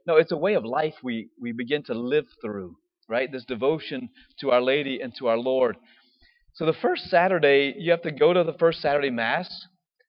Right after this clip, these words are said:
uh, for five consecutive Saturdays, right? And that's not your vigil Mass, that's the first Saturday Mass,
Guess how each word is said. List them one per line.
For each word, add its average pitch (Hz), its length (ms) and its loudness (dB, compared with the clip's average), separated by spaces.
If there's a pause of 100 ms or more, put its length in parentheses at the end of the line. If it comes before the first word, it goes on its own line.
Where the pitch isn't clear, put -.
(120)
uh, 123 200 0 (300)
for 143 120 0
five 139 300 2
consecutive 147 500 -6
Saturdays, - 800 -6 (220)
right? 120 220 -6 (340)
And 120 100 -6
that's 143 220 -2
not 147 220 0
your 151 100 -4
vigil 151 300 -2
Mass, 104 360 -4
that's 120 200 -2
the 127 80 -6
first 127 320 -4
Saturday 117 340 -4
Mass, 98 280 -10